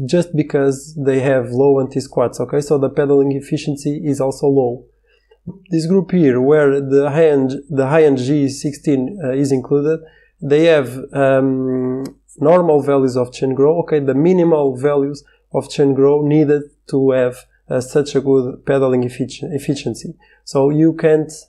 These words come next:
you can't drop these values much more than, than this, unless you are using an high pivot bike, as I said previously. Good, so moving on to leverage ratio, okay? Leverage ratio is basically the ratio between the travel at the wheel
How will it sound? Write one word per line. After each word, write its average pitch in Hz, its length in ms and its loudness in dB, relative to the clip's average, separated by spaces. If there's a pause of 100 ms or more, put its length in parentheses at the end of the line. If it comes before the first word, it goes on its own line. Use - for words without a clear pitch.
you 151 140 0
can't 143 320 -2
drop 131 320 0
these 135 180 -2
values 127 340 0
much 139 260 -2
more 123 260 0
than, 123 420 -2
than 127 240 -2
this, - 360 -8 (420)
unless 135 460 0
you 139 140 2
are 131 120 2
using 123 360 0
an 120 100 0
high 123 160 0
pivot 123 380 -4
bike, 131 280 -6
as 139 120 -8
I 139 80 -8
said 127 300 -8
previously. 156 460 -14 (1500)
Good, 180 320 2
so 156 240 2
moving 170 420 2
on 139 340 2
to 147 120 -2
leverage 165 520 0
ratio, 147 480 -2 (200)
okay? 160 240 -6 (300)
Leverage 160 440 0
ratio 156 400 0
is 143 160 -2
basically 139 580 0
the 135 180 2
ratio 160 460 -2
between 135 560 -2
the 123 100 -6
travel 127 500 0
at 131 160 -6
the 127 80 -4
wheel 170 380 -2